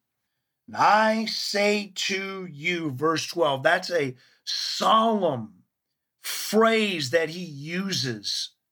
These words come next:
"I say to you, it will be more tolerable in that day for Sodom than for that city."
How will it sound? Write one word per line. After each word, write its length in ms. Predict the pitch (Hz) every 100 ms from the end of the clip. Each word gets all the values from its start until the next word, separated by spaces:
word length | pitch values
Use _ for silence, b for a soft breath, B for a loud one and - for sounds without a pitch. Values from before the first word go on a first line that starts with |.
| _ _ _ _ _ -
"I 380 | 190 196 202 196
say 320 | - 202 196
to 60 |
you, 440 | 180 185 196 196 - _
it 460 | - 220 226 233 240
will 300 | - 175 165
be 480 | 147 127 202 208 208
more 680 | 196 175 185 208 233 262 254
tolerable 1160 | - - 233 247 269 254 190 143 135 120 - _ _ _ _ _ _
in 360 | 226 233 254 233
that 420 | 226 240 247 139
day 600 | 208 226 160 127 113 120 _ _ _ _ _
for 260 | _ - 165
Sodom 920 | 123 - - 202 233 254 123 - _ _ _ _ _ _ -
than 580 | 160 180 196 190 190 -
for 760 | - - 185 180 175 170 170 -
that 460 | 135 160 165 165 - _ _
city." 640 | - - - 151 120 87